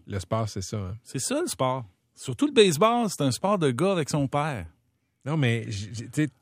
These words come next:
Speaker 2: Ok,
Speaker 1: je,
Speaker 2: regarde, on
Speaker 1: les
Speaker 2: va apprendre à te connaître. Tu commences à animer, là.
Speaker 1: Ouais.
Speaker 2: Field of Dreams, là.
Speaker 1: Ouais.
Speaker 2: Quand tu vois ce film-là
Speaker 1: Construis-le et ils viendront.
Speaker 2: Puis à la dernière réplique du film, là, quand il dit, « Papa,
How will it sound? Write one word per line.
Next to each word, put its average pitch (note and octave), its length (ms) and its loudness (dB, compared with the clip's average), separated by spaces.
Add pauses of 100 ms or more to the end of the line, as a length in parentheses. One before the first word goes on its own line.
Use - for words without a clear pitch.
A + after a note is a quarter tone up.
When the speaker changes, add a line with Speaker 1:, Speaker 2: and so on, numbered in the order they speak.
Speaker 2:
Ok, A#2 80 8
Speaker 1:
je, G2 140 0
Speaker 2:
regarde, - 260 6
on - 40 8
Speaker 1:
les - 60 8
Speaker 2:
va D#3+ 100 12
apprendre G3+ 300 6
à D#3+ 40 6
te - 60 -6
connaître. C3 460 6 (180)
Tu - 80 -12
commences D#3 420 4
à G3 40 8
animer, F3+ 340 4
là. A3 120 -2 (280)
Speaker 1:
Ouais. G2+ 160 -4
Speaker 2:
Field F3 340 4
of A2 120 6
Dreams, A#2 460 4
là. E2 140 -4 (240)
Speaker 1:
Ouais. G2 180 -12 (380)
Speaker 2:
Quand D3 160 2
tu - 120 -2
vois G#2+ 180 2
ce - 120 -4
film-là - 160 6
Speaker 1:
Construis-le C3 540 4
et A#2 200 2
ils G2+ 160 -2
viendront. G#2+ 400 -2 (120)
Speaker 2:
Puis G#2+ 100 -4
à F2 240 2
la G2+ 140 2
dernière A2+ 400 4
réplique G#2 320 0
du E2 100 -8
film, A#2+ 280 0
là, G#2 140 0 (120)
quand E2 200 -4
il F2 60 -8
dit, « D#2+ 140 -8
Papa, G#2 400 -2